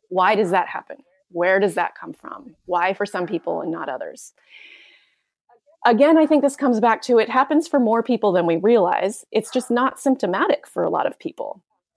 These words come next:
Um, or it's not symptomatic until something else happens that causes it to become symptomatic. So sometimes that's surgery. Sometimes that's, um, a big event. Sometimes it's a trauma event. Sometimes it's just a very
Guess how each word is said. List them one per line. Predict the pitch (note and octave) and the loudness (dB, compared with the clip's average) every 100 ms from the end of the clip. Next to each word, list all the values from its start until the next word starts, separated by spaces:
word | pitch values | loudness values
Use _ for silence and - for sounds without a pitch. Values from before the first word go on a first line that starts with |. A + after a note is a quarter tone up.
| - | -6
Um, | F#3+ F3+ E3 F3 - - | -4 -2 -4 -6 -10 -4
or | G3+ A#3+ G#3+ F3+ C#4 | 2 4 4 2 -2
it's | G#3 G#3 | -4 -4
not | G3+ G#3+ - | -2 -2 -2
symptomatic | B3 A3+ G3+ E3+ F#3+ B3+ - _ _ | -6 -4 -4 -2 -2 -4 -8 _ _
until | F#3+ F3 F#3+ E3 | -8 -6 -6 -6
something | - A3+ B3+ A3 - | -6 -6 -4 -4 -2
else | F3+ - | -2 -2
happens | - - - - G3+ - - - | -8 -10 -8 -8 -8 -10 -16 -6
that | - - | -6 -2
causes | F#3 E3 E3 | -4 -4 -4
it | F3 - | -6 -6
to | E3+ | -6
become | - - - D#3+ C3 _ | -6 -6 -6 -8 -8 _
symptomatic. | - D4+ - - - - - _ _ _ _ | -14 -14 -12 -14 -12 -12 -14 _ _ _ _
So | - E3+ E3+ | -8 -6 -8
sometimes | - D#3+ F3 F3 | -10 -12 -10 -8
that's | A3+ - | -8 -6
surgery. | G#4 F#4+ - - _ _ | -6 -6 -8 -16 _ _
Sometimes | - - - F3 F3+ - | -16 -14 -12 -10 -10 -10
that's, | F#3+ F#3+ G3 - - - - | -6 -6 -6 -12 -20 -20 -18
um, | E3+ E3+ E3+ F3+ F3 _ _ - _ _ _ _ _ _ - | -16 -14 -12 -12 -14 _ _ -20 _ _ _ _ _ _ -4
a | G3+ F3 | 0 0
big | E3 G#3 G3+ | 2 2 2
event. | G#3 E3 G3+ C#4 | -2 0 0 0
Sometimes | - - - - G3 F#3 G3+ F#3 | -4 -12 -14 -8 -6 -4 -4 -4
it's | G3+ | -4
a | |
trauma | G3+ - F#3 G#3+ A3+ | -4 -4 -2 -2 -2
event. | A#3 C#4+ - | 0 0 -2
Sometimes | - E3+ F3+ F3 | -10 -8 -8 -10
it's | F3+ - | -10 -12
just | - | -10
a | F3+ | -4
very | F3+ F3+ F3+ F3 | 0 2 2 0